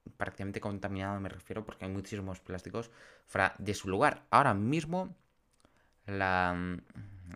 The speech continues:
la vamos a, a llamar. No es que la vayamos a llamar, pero va a salir, va a estar aquí en este podcast.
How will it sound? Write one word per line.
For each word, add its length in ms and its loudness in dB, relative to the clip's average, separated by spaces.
la 160 2
vamos 600 2
a, 440 0
a 80 -4
llamar. 480 4
No 360 -2
es 80 -6
que 100 -4
la 120 2
vayamos 380 -2
a 60 -2
llamar, 440 -2
pero 380 0
va 400 2
a 80 -2
salir, 440 -2
va 180 2
a 20 2
estar 300 -6
aquí 420 -4
en 140 -6
este 460 -2
podcast. 600 -6